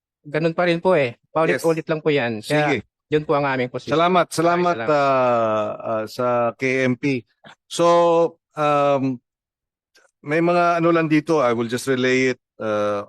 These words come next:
Speaker 2: and place it on record. Ah, mula kay, ah, Mamerto Mertz, ah, Bernardo, masyado pong stringent yung documentary and certification requirements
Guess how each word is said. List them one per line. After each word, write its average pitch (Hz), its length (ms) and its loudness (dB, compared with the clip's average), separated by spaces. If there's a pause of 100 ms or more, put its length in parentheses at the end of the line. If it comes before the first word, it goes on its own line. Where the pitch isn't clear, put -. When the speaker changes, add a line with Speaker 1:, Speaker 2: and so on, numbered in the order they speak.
(140)
Speaker 2:
and 107 160 -6
place 120 240 -4
it 123 140 -10
on 110 160 -4
record. 107 480 -4 (640)
Ah, 110 400 0
mula 135 400 0
kay, 127 680 -2 (340)
ah, 110 460 -4
Mamerto 120 1200 0
Mertz, 120 640 -4
ah, 104 400 -4 (380)
Bernardo, 110 640 -2
masyado 143 540 0
pong 147 180 0
stringent 143 720 0
yung 113 160 0
documentary 135 880 0
and 113 140 -2
certification 131 880 -4
requirements 120 800 -2